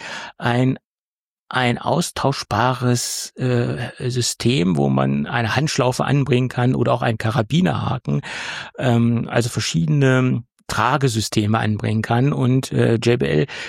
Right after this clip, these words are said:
liefert auch zwei mit, einmal eine Handschlaufe und einmal einen Karabinerhaken. Ähm,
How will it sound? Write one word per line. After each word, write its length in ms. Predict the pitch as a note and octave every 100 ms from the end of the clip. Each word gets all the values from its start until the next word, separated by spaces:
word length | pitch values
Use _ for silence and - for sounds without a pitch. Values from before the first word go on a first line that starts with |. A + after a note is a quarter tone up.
| -
liefert 320 | C#3 C3+ C3
auch 120 | - -
zwei 540 | - - A#2+ A#2+ A#2+
mit, 400 | A2 E3+ - -
einmal 300 | A#2+ A2+ A#2+
eine 320 | A#2+ A2+ -
Handschlaufe 640 | D#3 - - - D#3+ - D#3+
und 260 | C#3 -
einmal 460 | - B2 C3 A#2+ -
einen 400 | - A2 A#2 B2
Karabinerhaken. 1400 | - A2 A#2+ A#2 C#3+ F3+ D#3+ G#2+ - G#2 F2+ - F2 E2+ - - - - - - - -
Ähm, 600 | D#3 B2 B2 B2+ B2+ B2+